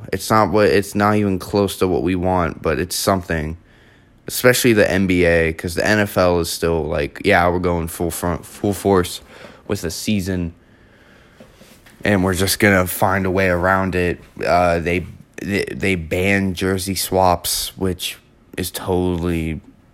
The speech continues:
in air quotes, gonna help, because football isn't a full contact sport at all,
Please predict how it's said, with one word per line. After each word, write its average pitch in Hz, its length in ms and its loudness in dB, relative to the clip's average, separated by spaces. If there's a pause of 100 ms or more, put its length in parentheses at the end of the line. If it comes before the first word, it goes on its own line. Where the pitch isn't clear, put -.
(320)
in 71 240 -4
air 80 240 0
quotes, - 600 -4 (160)
gonna 90 320 -2
help, 76 500 -4 (420)
because 92 540 -4
football 87 500 0
isn't 87 220 -4
a 87 60 -4
full 85 280 -2
contact 82 560 -6
sport 85 420 -4
at - 100 -4
all, 78 500 0